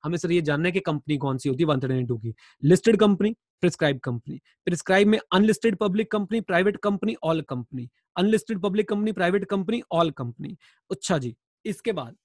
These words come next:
अनलिस्टेड पब्लिक कंपनी के लिए क्या रूल है? पेड अप शेयर कैपिटल टेन करोड़ or more। प्राइवेट कंपनी के लिए क्या रूल है? पेड अप शेयर कैपिटल फिफ्टी करोड़ or more।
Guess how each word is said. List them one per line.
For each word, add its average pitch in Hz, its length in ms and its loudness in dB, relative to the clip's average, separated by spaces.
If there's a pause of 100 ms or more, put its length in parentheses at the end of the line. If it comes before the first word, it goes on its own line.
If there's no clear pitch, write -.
(340)
अनलिस्टेड 226 440 -8
पब्लिक 208 340 -6
कंपनी 202 340 -4
के 214 100 -2
लिए 220 100 2
क्या 214 180 4
रूल 214 240 4
है? 220 140 2 (560)
पेड 220 200 8
अप 240 80 6
शेयर 214 200 4
कैपिटल 202 340 2
टेन 196 240 2
करोड़ 185 240 2
or 156 80 0
more। 123 240 -6 (400)
प्राइवेट 208 280 4
कंपनी 208 280 -2
के 214 60 -2
लिए 214 100 0
क्या 214 140 2
रूल 220 220 2
है? 214 100 0
पेड 214 240 0
अप 220 60 0
शेयर 214 160 0
कैपिटल 202 300 -4
फिफ्टी 190 240 -8
करोड़ 165 240 -6
or 143 80 -8
more। 127 140 -12